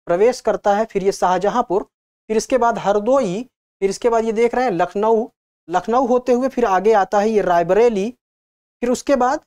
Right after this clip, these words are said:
ये कुछ इस तरह से आगे बढ़ते हुए प्रतापगढ़, फिर ये प्रयागराज से बाहर निकल जाता है, मध्य प्रदेश में ये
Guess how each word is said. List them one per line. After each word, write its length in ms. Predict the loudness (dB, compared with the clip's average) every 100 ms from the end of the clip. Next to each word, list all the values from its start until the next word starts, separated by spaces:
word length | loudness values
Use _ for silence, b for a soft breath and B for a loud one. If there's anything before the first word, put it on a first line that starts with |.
| _
ये 100 | -10
कुछ 200 | -6 -4
इस 140 | -6 -2
तरह 180 | 0 0
से 120 | 0
आगे 280 | -2 0 2
बढ़ते 320 | 0 0 0
हुए 220 | 2 0 -2 _ _ _ _ _ _ _ -10
प्रतापगढ़, 580 | -4 0 0 0 -2 -2
फिर 220 | -4 -2
ये 120 | -2
प्रयागराज 680 | 0 2 2 2 0 0 -4 _ _ _ _ _ _ _ _ _ _ -4
से 120 | -4
बाहर 360 | 0 0 0 -2
निकल 260 | 0 2
जाता 220 | 2 0
है, 80 | -2
मध्य 300 | 0 -2 -4
प्रदेश 340 | -4 -2 -2 -2
में 100 | -4
ये 180 | -4